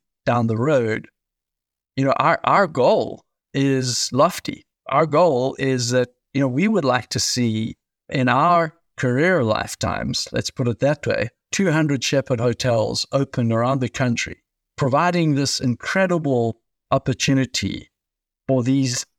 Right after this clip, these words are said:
those with, uh, uh, intellectual challenges to be able to use their gifts in a meaningful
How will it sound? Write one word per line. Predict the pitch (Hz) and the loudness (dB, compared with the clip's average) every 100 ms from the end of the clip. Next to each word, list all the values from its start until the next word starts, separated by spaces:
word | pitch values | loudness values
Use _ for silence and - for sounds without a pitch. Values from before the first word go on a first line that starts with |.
| _ | _
those | 123 131 123 | 0 2 2
with, | 127 117 - | 0 -2 0
uh, | 117 - - - | 0 -2 -6 -12
uh, | 65 - | -8 -4
intellectual | 135 147 127 - | -2 0 0 -4
challenges | 90 - 175 170 139 107 - - - _ - | -6 -2 0 2 0 -2 -4 -8 -10 _ -4
to | 139 | -2
be | 139 | 2
able | 147 196 | 2 0
to | - 143 | -2 0
use | 139 127 107 | 2 0 0
their | 110 113 | -2 0
gifts | 107 - 110 - - - - | -2 -4 -6 -6 -8 -8 -4
in | 127 | -2
a | 123 | 0
meaningful | 120 131 160 160 156 120 123 - - | 2 2 2 2 0 -2 -6 -6 -8